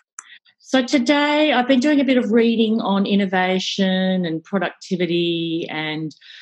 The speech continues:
just always keeping in my mind that, um, you know, this is, yeah, obviously it's a health issue, but it's the, the economics of it,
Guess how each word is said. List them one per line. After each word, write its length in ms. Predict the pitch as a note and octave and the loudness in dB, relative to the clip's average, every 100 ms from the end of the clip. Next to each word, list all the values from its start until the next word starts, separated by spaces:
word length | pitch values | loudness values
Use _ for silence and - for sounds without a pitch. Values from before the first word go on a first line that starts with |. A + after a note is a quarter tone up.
| - | -10
just 200 | - D#4 | -6 -4
always 380 | A#3 D4+ D#4+ D#4+ | 0 2 2 0
keeping 380 | - C#4 B3 A3+ | -2 0 2 2
in 100 | G#3 | 4
my 160 | G3+ F#3 | 4 2
mind 640 | F#3 F3+ F3+ F3+ F3+ F3+ - - | 2 0 0 0 0 -2 -4 -4
that, 300 | E3 D#3+ - - | -2 -2 -6 -8
um, 600 | D#3+ D#3+ D#3+ D#3+ E3 D#3+ _ _ - - - - _ | -6 -2 -2 -2 -4 -8 _ _ -20 -20 -20 -20 _
you 140 | - G3 | -2 0
know, 140 | F3+ | 2
this 240 | E3+ F#3+ F#3+ | 0 0 -2
is, 260 | D#3+ - | -4 -4
yeah, 260 | - E3 A#2 - | -2 -2 -2 -6
obviously 380 | F3 F3 - F3 | -6 -4 -4 -4
it's 100 | - | -4
a 60 | E3 | -6
health 240 | E3 D#3 D#3+ | -4 -4 -6
issue, 320 | - - C#3+ | -8 -8 -6
but 100 | D3+ | -4
it's 360 | D3 - - _ - | -6 -10 -20 _ -8
the, 180 | D#3 - D#3+ - | -8 -8 -12 -6
the 160 | D#3 | -4
economics 760 | D3+ D#3 D3 D3 C#3+ _ - - | -4 -4 -6 -6 -8 _ -20 -12
of 180 | C#3+ B2+ | -10 -8
it, 140 | B2+ | -12